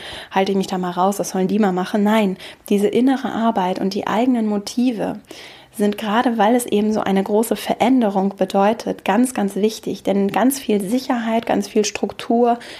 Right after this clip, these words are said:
entfällt. Und dann ist eben die Frage, was bleibt, auch in mir, was sind meine Motive?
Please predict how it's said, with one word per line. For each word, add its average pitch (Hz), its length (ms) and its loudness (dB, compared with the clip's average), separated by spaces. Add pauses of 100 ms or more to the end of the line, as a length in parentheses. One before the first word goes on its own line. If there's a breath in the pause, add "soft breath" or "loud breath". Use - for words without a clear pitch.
(100)
entfällt. 240 640 0 (460 loud breath)
Und 208 220 2
dann 247 260 2
ist - 200 -8
eben 208 220 0
die 208 100 0
Frage, 208 360 0
was 202 160 -2
bleibt, 180 460 0
auch 190 140 -4
in 214 280 2
mir, 190 220 2
was - 160 -4
sind - 120 -4
meine 202 240 2
Motive? 196 580 -4